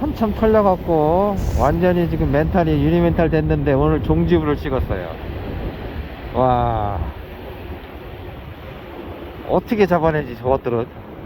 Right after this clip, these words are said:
아무튼, 아무튼, 예,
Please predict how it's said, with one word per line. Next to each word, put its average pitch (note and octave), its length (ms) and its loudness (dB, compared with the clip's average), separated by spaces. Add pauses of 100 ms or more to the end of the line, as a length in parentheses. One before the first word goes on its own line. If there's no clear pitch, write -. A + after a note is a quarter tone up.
(1700)
아무튼, A2 500 0 (600)
아무튼, A3 580 2 (840)
예, F3 380 0